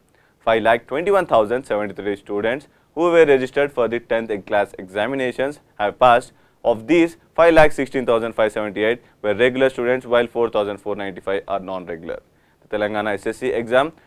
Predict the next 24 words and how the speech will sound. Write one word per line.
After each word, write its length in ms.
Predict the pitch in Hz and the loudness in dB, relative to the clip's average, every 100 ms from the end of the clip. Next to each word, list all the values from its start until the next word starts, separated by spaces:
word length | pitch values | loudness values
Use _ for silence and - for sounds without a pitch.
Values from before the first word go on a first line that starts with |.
| _ - | _ 2
was 280 | 143 185 | 6 6
cleared 340 | - 151 156 143 | 4 4 4 6
by 160 | 139 | 4
two 200 | 147 147 135 | 4 0 4
lakh 200 | 127 120 | 4 2
sixty-two 380 | 117 - - 113 | -4 -10 -8 -2
thousand 360 | 110 104 104 | 0 0 -4
nine 160 | 101 101 | -8 -8
hundred 260 | 101 98 | -10 -10
seventeen 420 | 95 101 104 98 92 | -8 -8 -6 -8 2
boys 340 | 113 147 156 _ _ - | 4 4 2 _ _ -6
and 180 | 139 | -4
two 120 | 151 170 | 0 4
lakh 220 | 160 156 | 6 6
fifty-three 360 | 139 127 131 | 0 -2 0
thousand 320 | 123 110 110 110 | 2 2 0 -6
six 180 | 110 | -8
hundred 260 | - 107 107 | -6 -6 -6
sixty-one 400 | 104 - 101 98 | -8 -10 -8 -4
girls 300 | 101 104 98 _ _ - | -2 -2 -2 _ _ -4
who 140 | 151 | 0
were 240 | 135 131 127 _ | 2 2 0 _
regular 300 | 107 92 95 | -6 -4 -6
students. 640 | 90 - 95 82 - - | -6 -6 -6 -6 -12 -20